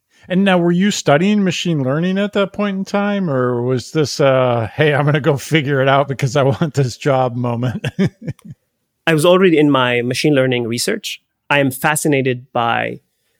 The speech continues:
Speaker 2: how humans learn or how learning happens. It's such a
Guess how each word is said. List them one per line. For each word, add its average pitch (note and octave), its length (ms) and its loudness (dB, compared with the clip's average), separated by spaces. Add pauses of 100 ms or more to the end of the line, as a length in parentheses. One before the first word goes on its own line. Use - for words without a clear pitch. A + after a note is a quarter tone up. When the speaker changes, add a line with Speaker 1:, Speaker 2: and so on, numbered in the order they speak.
Speaker 2:
how C#3+ 420 0
humans D3 680 -2
learn D3 320 0
or C3 240 -6 (460)
how D#3+ 240 0
learning C#3+ 480 2
happens. A#2+ 600 -4 (760)
It's C#3 200 -4
such - 300 -2
a C3 440 -2